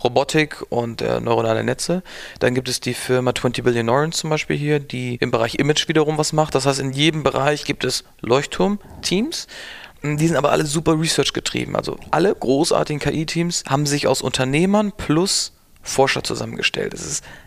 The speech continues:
leider ganz schwierig, eine K-I-Firma aufzubauen aus Business-Sicht. Also wir H S Gler, Epsler, wir ule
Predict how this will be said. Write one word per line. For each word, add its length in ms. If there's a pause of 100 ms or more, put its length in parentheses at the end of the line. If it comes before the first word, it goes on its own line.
(180)
leider 460
ganz 200
schwierig, 600 (180)
eine 80
K-I-Firma 460
aufzubauen 640 (340)
aus 160
Business-Sicht. 1040
Also 280
wir 220 (220)
H 100
S 140
Gler, 340
Epsler, 460 (260)
wir 180
ule 300